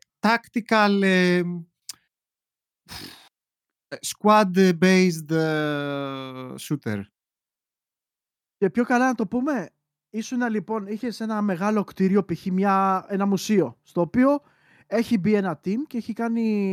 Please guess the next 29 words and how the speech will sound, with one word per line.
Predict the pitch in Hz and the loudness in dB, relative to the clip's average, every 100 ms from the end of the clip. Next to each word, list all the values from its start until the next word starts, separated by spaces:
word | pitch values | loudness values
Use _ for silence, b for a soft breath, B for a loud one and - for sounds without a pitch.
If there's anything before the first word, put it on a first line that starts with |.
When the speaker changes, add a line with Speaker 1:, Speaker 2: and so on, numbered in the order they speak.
| 185 | -4
Speaker 2:
ε, | 180 151 156 156 | -6 -8 -10 -6
hostages, | 196 208 - 226 302 240 | -2 -2 -2 -2 -2 -2
έχει | 196 | -4
πιάσει | 233 226 240 226 | -4 -2 -2 -2
ομήρους. | 196 196 170 127 - _ _ _ _ _ - | 2 4 4 2 -8 _ _ _ _ _ -4
Speaker 1:
Ναι, | 233 | 0
Speaker 2:
Εντάξει; | 214 | 2
Speaker 1:
όπως | 208 262 | 2 2
ήταν | 247 269 | 2 2
το | 254 240 - | 0 -2 2
swat. | 208 165 - _ _ - | 4 2 -2 _ _ -8
Speaker 2:
Ακριβώς. | 202 269 233 | -2 2 4
Speaker 1:
Το | 240 | 4
swat | 233 | 2
ήτανε, | 240 240 226 220 220 202 | 2 0 2 2 2 -2
ήτανε | 202 226 214 | 0 2 2
κόπια | 208 214 208 226 | 2 0 0 0
του | 208 202 202 | 0 4 4
Rainbow | 208 196 190 175 | 4 2 0 2
Six. | 170 - | 0 2
Speaker 2:
Ακριβώς. | 214 214 233 202 160 - | -2 2 2 0 -2 -4
Και | 214 | -2
έπρεπε, | 240 285 262 | -2 -2 -4
λοιπόν, | 226 185 226 | -4 -2 -4
Speaker 1:
Ναι. | |
Speaker 2:
εσύ | 131 127 202 | -4 -4 -10
πριν | - 254 294 | -4 0 2
μπεις | 247 190 | 0 0
μέσα, | 180 185 160 190 254 | 0 -2 -2 -6 -8